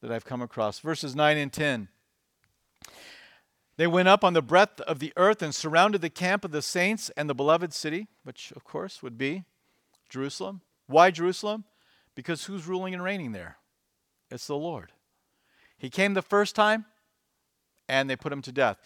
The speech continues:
He came the second time, and the world gathered together to fight him. When they get a third shot at it, they're gonna again come against the beloved city where Jesus is ruling and reigning. "And fire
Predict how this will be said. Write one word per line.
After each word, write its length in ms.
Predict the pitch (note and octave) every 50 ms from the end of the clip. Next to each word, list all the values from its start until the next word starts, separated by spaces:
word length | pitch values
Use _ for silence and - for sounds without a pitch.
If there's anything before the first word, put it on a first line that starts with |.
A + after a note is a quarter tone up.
| _ _ _ _ _ _
He 100 | - D3+
came 240 | - A3 A3+ A3 G3+
the 80 | F#3
second 440 | E3 - - A3+ A#3+ - B3 A3+ F#3+
time, 360 | - G3 F#3 F#3+ G#3 A3+ A#3 - _ _ _ _ _ _ _ _ _ _
and 120 | - D#3+ E3+
the 60 | E3
world 200 | D#3+ F3 F3+ E3
gathered 340 | D#3+ F3 E3+ D#3+ F3 E3 D3
together 380 | C#3 C3+ D#3 D#3 D3+ D#3 D3+
to 140 | C#3+ - D3
fight 300 | C3 - D3 C3+ B2+ A2
him. 180 | G2 E2+ D#2+ - _ _ _ _ _ _ _ _ _ _ _ _
When 140 | - D3 E3+
they 100 | F#3+ G3
get 220 | E3+ G#3 G#3 E3+ -
a 100 | F3+ E3
third 380 | - _ A#3 A#3+ B3 B3+ A3+
shot 360 | - - - C4 C4 B3+ A#3 F#3
at 180 | D3+ C3+ C3
it, 160 | C#3 E3+ G3+ - - _ _ _ _ _ _ _ _ _ _ _ -
they're 140 | D3+ F3
gonna 200 | F3 F#3 F#3+ F#3
again 480 | F3 D#3 D3+ F3+ G#3+ A3 F3+ C#3 C3 B2
come 240 | - - G3 F#3+ F#3+
against 560 | F#3 E3 D#3 F3 F3 F3 E3 - - - - _ _ _ _ _ _
the 100 | B2 A#2+
beloved 440 | G#2+ C3 C3+ D3 E3+ F#3+ G3+ G3 E3+
city 280 | - - F3 D3+ C#3
where 160 | B2+ A#2+ B2 A#2
Jesus 460 | G2+ - C#3 C#3+ C#3 D3 D3+ - -
is 160 | C3+ A#2 A2+
ruling 260 | B2 C3 B2+ B2+ B2+
and 100 | A#2+ A2+
reigning. 380 | A2+ A2+ A2+ G#2+ G2+ F#2+ F2+ - _ _ _ _ _ _ _ _ _ _ _ _ _ _ -
"And 140 | G#2 A2 G#2
fire 560 | - - D3+ D#3 E3+ F3+ F#3+ G3 G3 F3+